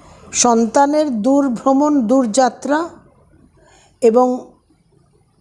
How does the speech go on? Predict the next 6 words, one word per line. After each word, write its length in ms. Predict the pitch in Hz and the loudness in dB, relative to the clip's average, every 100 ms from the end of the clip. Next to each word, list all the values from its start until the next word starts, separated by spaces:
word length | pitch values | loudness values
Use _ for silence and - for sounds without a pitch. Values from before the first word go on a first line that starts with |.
| _ _ _ _ _ _ _ _ _ _ _ _ - | _ _ _ _ _ _ _ _ _ _ _ _ 0
কর্মস্থানে 880 | 277 311 359 381 - 330 339 339 | 2 2 0 0 0 0 0 0
কিছু 500 | 339 302 - 302 311 311 - _ _ _ _ _ _ _ _ _ _ _ | -2 -4 -2 -2 -2 -6 -18 _ _ _ _ _ _ _ _ _ _ _
ঊর্ধ্বতন 680 | 269 285 - 370 370 359 349 | 0 0 0 0 2 0 0
কর্মচারীর, 720 | 311 285 277 285 294 294 311 | 2 2 2 2 2 0 0
সিনিয়রদের 920 | - - 311 320 330 320 254 254 285 277 - _ _ _ _ _ _ _ _ _ _ _ _ - | -2 0 2 2 2 2 0 0 0 -2 -14 _ _ _ _ _ _ _ _ _ _ _ _ -4
একটা, 580 | 214 - 226 208 214 | -4 2 2 2 -2